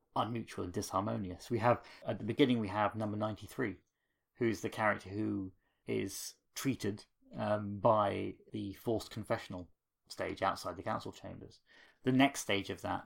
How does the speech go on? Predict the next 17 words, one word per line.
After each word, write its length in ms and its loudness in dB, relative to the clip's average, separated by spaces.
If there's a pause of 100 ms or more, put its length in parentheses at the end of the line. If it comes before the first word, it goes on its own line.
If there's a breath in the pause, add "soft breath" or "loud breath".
is 180 -4
clearly, 560 -2 (800)
uh, 180 -2
some 300 2
medical 360 2
procedure 600 -6 (480)
which 180 -6
involves 400 -2
a 40 -6
lobotomy, 580 -2 (920)
which, 420 0 (960)
again, 460 8
it's 140 -10
being 220 -2
revealed 400 0
here 300 2
as, 260 -4